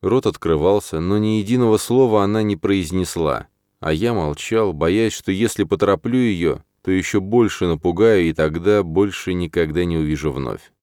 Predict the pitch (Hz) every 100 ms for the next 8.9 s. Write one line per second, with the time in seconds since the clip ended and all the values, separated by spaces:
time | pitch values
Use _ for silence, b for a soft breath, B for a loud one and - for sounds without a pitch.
0 | _ _ _ _ _ _ _ 135 185 165
1 | - 135 170 170 - 123 98 90 85 -
2 | - 95 123 156 - 117 - 147 - 131
3 | 139 170 151 - 120 123 - 135 110 110
4 | 117 110 - 107 - - _ - 78 73
5 | - 73 71 92 80 67 - 92 107 98
6 | 90 95 104 85 87 78 104 113 87 73
7 | 73 - 90 98 92 80 73 80 78 90
8 | 78 76 80 73 58 - 55 50